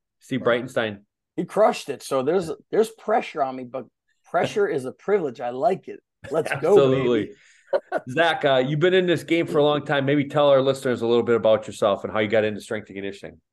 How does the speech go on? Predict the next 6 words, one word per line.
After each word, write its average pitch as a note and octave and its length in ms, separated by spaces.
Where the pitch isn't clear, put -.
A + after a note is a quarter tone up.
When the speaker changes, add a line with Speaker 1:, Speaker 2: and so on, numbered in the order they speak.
Speaker 2:
Sure. F#3+ 380
Um, C3+ 480
<clears throat> - 80
in F3+ 760
high D3+ 260
school, F#3 400